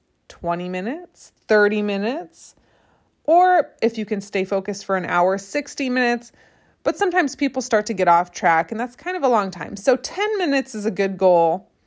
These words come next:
for most people. Set the timer for an amount of time that you'll know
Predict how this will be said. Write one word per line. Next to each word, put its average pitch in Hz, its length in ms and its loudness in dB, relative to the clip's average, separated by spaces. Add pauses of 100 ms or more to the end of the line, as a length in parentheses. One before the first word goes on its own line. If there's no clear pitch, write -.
(1160)
for 277 220 4
most 220 280 0
people. - 360 -10 (1300)
Set 285 300 2
the 370 60 -2
timer 294 540 0 (260)
for - 160 -4
an 185 80 0
amount 170 220 -2
of 262 80 -6
time 254 500 -2 (160)
that 190 160 -2
you'll 226 180 4
know 226 800 2